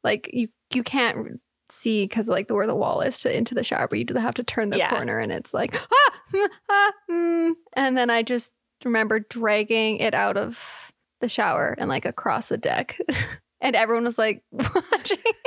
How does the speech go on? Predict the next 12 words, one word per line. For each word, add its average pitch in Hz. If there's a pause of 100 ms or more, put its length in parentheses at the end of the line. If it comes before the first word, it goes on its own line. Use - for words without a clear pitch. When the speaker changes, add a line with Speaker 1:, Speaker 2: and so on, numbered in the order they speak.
(160)
Speaker 1:
<laughs> 494
just 370
dragging 233
this 247
body. 233 (600)
Yeah, -
I -
wasn't 247
happy 247
about 269
that. 294 (680)
Anyways, 226